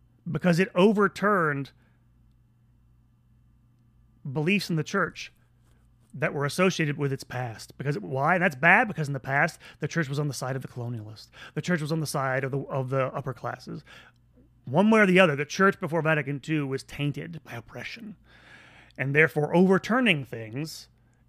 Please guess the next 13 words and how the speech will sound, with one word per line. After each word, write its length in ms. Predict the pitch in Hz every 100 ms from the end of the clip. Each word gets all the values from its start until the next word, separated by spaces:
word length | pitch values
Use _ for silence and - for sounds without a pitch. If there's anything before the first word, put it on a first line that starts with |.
| _
is 180 | 143 139
the 80 | 139
way 180 | 135 135
to 100 | 131
go. 140 | 131
If 80 | -
we 80 | 147
just 180 | 226 -
destroy 580 | - - 277 247 131 131
a 60 |
bunch 220 | 139 170 160
of 120 | 135
things, 520 | 202 147 117 113